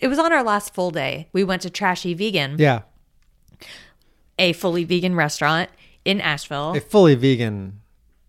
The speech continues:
Speaker 1: Amazing.
Speaker 2: paradise.
Speaker 1: Magical place. It's closing down.
Speaker 2: Closing down.
Speaker 1: It closes down the day after this episode drops is their last day.
Speaker 2: We don't know why.
Speaker 1: We don't know why.
Speaker 2: I thought it,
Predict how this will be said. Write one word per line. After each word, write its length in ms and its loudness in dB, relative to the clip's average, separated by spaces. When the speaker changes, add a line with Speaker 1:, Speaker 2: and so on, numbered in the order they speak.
Speaker 1:
Amazing. 320 4
Speaker 2:
paradise. 640 -2
Speaker 1:
Magical 500 -4
place. 540 -10
It's 140 0
closing 400 2
down. 420 0
Speaker 2:
Closing 280 4
down. 340 -2
Speaker 1:
It 200 0
closes 440 2
down 280 2
the 80 4
day 360 2
after 520 2
this 260 -2
episode 720 -2
drops 420 0
is 120 -8
their 180 -2
last 360 -2
day. 420 -6
Speaker 2:
We 200 0
don't 160 2
know 120 2
why. 340 -2
Speaker 1:
We 120 -2
don't 280 2
know 140 -2
why. 480 0
Speaker 2:
I 40 -12
thought 180 -4
it, 80 -10